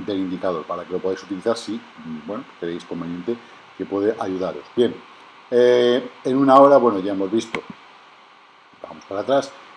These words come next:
que hemos llegado a una zona en la que está intentando hacer una banderita, porque ha llegado, bueno, a la parte superior a una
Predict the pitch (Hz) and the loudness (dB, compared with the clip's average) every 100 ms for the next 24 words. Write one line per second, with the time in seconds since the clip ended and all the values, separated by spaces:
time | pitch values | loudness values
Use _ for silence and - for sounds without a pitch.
0 | - - 127 101 92 98 95 98 - 110 | -12 -4 -2 -2 -2 -2 -2 -4 -4 -4
1 | 85 82 80 101 85 82 85 92 80 85 | -6 -12 -12 -10 -10 -10 -10 -10 -10 -12
2 | 82 90 95 120 147 165 170 - - - | -12 -8 -4 -2 0 0 0 -6 -20 -20
3 | - 139 - 156 131 107 110 151 - 110 | -6 -6 -2 -4 -4 -4 -4 -4 -8 -10
4 | 123 85 92 92 90 90 92 101 127 - | -8 -6 -6 -8 -12 -10 -4 -2 -4 -10
5 | - 92 92 98 | -18 -16 -12 -10